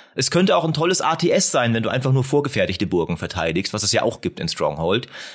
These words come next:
Und dann fügst du beides zusammen und es ist geil. Und das hätte ich gerne ein bisschen mehr. Es gibt das eben ein bisschen, also es gibt's eben wirklich mit Fantasy- und Mittelalter-Setting. Age of Darkness ist das im, in Fantasy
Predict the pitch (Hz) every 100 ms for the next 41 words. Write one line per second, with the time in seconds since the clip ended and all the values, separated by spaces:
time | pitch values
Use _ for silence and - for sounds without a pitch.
0 | - - 117 135 208 202 202 - 165 147
1 | 135 135 123 120 113 92 87 95 - 92
2 | 76 71 - - - _ - 123 156 180
3 | 160 175 - 143 151 143 139 - 120 110
4 | 101 - 240 294 247 - 175 165 247 -
5 | 294 277 147 143 - 214 - 220 175 190
6 | - 208 196 - 180 208 190 180 - 87
7 | 85 - 85 92 - 127 170 - 117 -
8 | 233 247 147 - 139 - 131 123 104 123
9 | 147 185 220 214 262